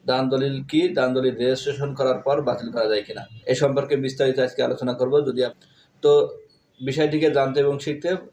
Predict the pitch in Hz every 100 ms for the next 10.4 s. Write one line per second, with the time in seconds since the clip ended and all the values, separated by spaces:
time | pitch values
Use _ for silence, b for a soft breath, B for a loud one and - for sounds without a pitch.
0 | - 127 120 117 127 120 117 123 120 -
1 | 123 117 120 120 127 131 156 156 b b
2 | b b 143 139 151 170 165 175 156 143
3 | 143 131 127 - 139 127 120 117 - 127
4 | 101 - 127 135 139 139 139 151 147 147
5 | 127 131 131 - _ - 143 151 135 -
6 | 143 147 151 143 123 131 131 135 143 143
7 | 139 139 139 - 127 - 135 131 135 135
8 | 127 - 123 110 - _ - 131 131 131
9 | 143 147 131 139 135 - - - 131 131
10 | 170 170 -